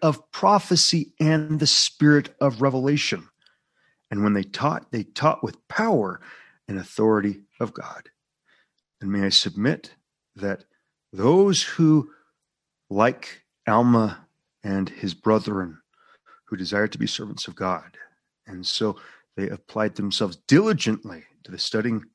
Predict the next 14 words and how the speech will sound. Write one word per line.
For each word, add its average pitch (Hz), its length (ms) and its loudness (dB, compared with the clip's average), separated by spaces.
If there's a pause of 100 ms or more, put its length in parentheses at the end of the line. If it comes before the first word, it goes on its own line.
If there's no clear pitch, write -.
(140)
of 90 160 -16
Scripture - 640 -12 (580)
and 95 200 -8
to 98 120 -12
prayer 139 460 0
and 139 220 -6
to 135 120 -8
fasting. 101 600 -4 (420)
Therefore, 156 600 2
they 135 160 2
had 135 420 -2 (320)
the - 80 -10
spirit - 680 0 (200)
and 92 240 -8